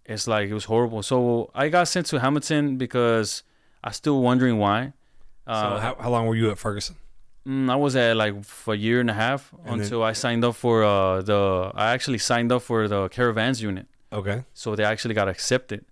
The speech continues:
Speaker 1: and they moved me from Ferguson to Caravans, which was amazing 'cause
Speaker 2: Yeah.
Speaker 1: for, for, uh, Ferguson was horrible.
Speaker 2: Right.
Speaker 1: And it was always, like, something had going on. So now that I hit Caravans, I hit it when covid hit, so I never really got the good taste of how it is o-, there 'cause I heard so much about it.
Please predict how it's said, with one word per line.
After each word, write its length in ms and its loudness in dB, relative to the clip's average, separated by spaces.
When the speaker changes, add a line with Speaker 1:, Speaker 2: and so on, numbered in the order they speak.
Speaker 1:
and 540 -4
they 140 0
moved 240 2
me 100 0
from 220 -6
Ferguson 600 0
to 140 -12
Caravans, 500 0
which 160 -8
was 120 -6
amazing 540 2
'cause 280 -8
Speaker 2:
Yeah. 260 -4
Speaker 1:
for, 160 0
for, 220 0
uh, 80 0
Ferguson 380 -2
was 100 -6
horrible. 400 0
Speaker 2:
Right. 260 -4
Speaker 1:
And 300 -2
it 100 0
was 100 0
always, 320 2
like, 180 2
something 260 -2
had 140 -2
going 260 0
on. 180 -2
So 240 -2
now 180 2
that 100 2
I 40 0
hit 160 -2
Caravans, 680 0
I 140 -4
hit 120 0
it 60 2
when 180 0
covid 320 0
hit, 240 -6
so 120 -4
I 40 2
never 300 2
really 180 2
got 180 0
the 80 -8
good 240 -2
taste 360 -4
of 120 -4
how 160 0
it 140 0
is 220 0
o-, 100 -2
there 400 -4
'cause 140 -6
I 100 0
heard 180 0
so 140 -6
much 220 -4
about 280 0
it. 100 -12